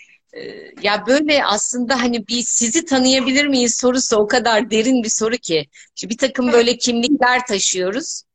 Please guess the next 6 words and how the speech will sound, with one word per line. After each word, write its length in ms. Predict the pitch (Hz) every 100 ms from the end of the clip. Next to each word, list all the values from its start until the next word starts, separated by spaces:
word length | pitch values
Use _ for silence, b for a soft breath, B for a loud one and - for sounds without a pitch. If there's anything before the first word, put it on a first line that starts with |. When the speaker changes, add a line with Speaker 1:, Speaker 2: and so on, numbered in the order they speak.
| _ _ -
Speaker 1:
Ee, 240 | 175 170
o 200 | - 220
kimlikleri 600 | - 240 240 240 254 269
söylemek 580 | - 240 240 247 269 262
zorunda 440 | 233 233 247 254
kalıyoruz. 720 | 254 202 170 160 160 349 -